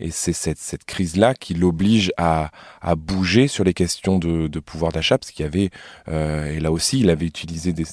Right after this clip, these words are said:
des, des, j'allais dire des leviers plutôt, euh, qu'on utilise plutôt à droite, euh, sur la, la baisse des cotisations, euh,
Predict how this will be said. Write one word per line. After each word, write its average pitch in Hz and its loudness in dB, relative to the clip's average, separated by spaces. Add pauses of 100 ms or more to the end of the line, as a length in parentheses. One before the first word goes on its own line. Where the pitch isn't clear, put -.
(320)
des, 78 -6
des, 78 -6 (100)
j'allais 78 -8
dire 82 -4
des 82 -2
leviers 85 2
plutôt, 85 -2
euh, 78 -6 (200)
qu'on 85 -2
utilise 82 -8
plutôt - -2
à 80 0
droite, 95 2 (460)
euh, 80 -2
sur 107 2
la, 80 -2
la 73 -6
baisse 85 -4
des 78 -10
cotisations, 80 -8
euh, 73 -10